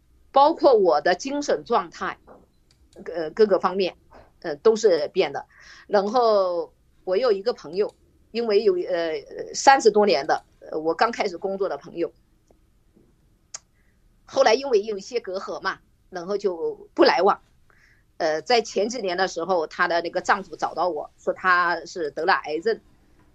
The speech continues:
呃，希望能够见到我。然后我一听到这话嘛，所有的这个不愉快都结束了呀，然后我就去，呃，看她了。她见到我的时候，她说，呃，她说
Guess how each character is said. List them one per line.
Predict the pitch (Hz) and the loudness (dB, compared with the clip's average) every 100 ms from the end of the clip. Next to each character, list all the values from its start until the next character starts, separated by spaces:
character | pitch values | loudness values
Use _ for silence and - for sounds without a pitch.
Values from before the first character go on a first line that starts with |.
| _ | _
呃， | 165 | -12
希 | - 220 | -6 2
望 | 247 220 | 4 4
能 | 185 | 2
够 | 190 220 180 _ | 2 2 0 _
见 | - 277 | -8 -4
到 | 240 156 | -2 -4
我。 | 143 - _ _ _ _ _ _ _ - | -6 -12 _ _ _ _ _ _ _ -6
然 | 226 | -2
后 | 311 | 0
我 | 302 | 2
一 | 262 | 2
听 | 320 370 | 0 -4
到 | 262 | -4
这 | 302 | -2
话 | 294 262 | 0 0
嘛， | 208 | 0
所 | 190 208 | 0 -2
有 | 277 | 0
的 | 214 196 | -2 -2
这 | 233 | -4
个 | |
不 | 202 254 | -8 -8
愉 | 165 | -8
快 | 175 - 220 | -4 -2 -2
都 | 175 | -6
结 | 151 | -10
束 | 160 226 | -4 0
了 | 175 | 2
呀， | 143 123 | 0 -2
然 | 147 | -8
后 | 170 180 | -6 -6
我 | 143 | -4
就 | 160 170 | -6 -8
去， | - 165 139 - | -10 -12 -12 -12
呃， | - | -12
看 | - - | -2 -2
她 | - 147 | 0 -4
了。 | 143 - - - _ | -4 -12 -20 -20 _
她 | - | 2
见 | - 427 | 4 4
到 | 392 | 4
我 | 480 180 | 2 -2
的 | 208 | -6
时 | 208 190 | -8 -10
候， | 208 | -8
她 | - | -10
说， | 214 226 - _ _ _ _ | -8 -8 -8 _ _ _ _
呃， | - 214 196 180 | -2 2 2 0
她 | - | -4
说 | 262 508 | -4 -2